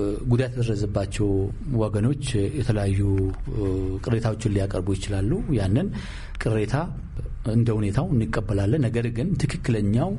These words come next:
መረጃ ተጣርቶ ለህዝብ ይፋ ይሆናል ማለት ነው። ማን ነው ያጠፋው የምለውን አሁን ድምዳሜ ላይ መድረስ አይቻልም። ነገር ግን እንደተባለው ይህንን ችግር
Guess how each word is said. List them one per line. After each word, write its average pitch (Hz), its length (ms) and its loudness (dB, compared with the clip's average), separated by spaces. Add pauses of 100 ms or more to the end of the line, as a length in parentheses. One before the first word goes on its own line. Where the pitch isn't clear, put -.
(220)
መረጃ 107 360 2 (420)
ተጣርቶ 101 440 -2 (340)
ለህዝብ 104 380 2
ይፋ 107 260 2
ይሆናል 101 440 2
ማለት 98 340 2
ነው። 98 160 2 (140)
ማን 110 280 2
ነው 95 160 2 (160)
ያጠፋው 101 500 0 (560)
የምለውን 107 540 4 (100)
አሁን 107 280 4
ድምዳሜ 101 500 4
ላይ 95 160 2
መድረስ 95 340 0 (380)
አይቻልም። 104 480 0
ነገር 104 300 2
ግን 165 160 2 (280)
እንደተባለው 117 600 2
ይህንን 120 380 4
ችግር 160 420 0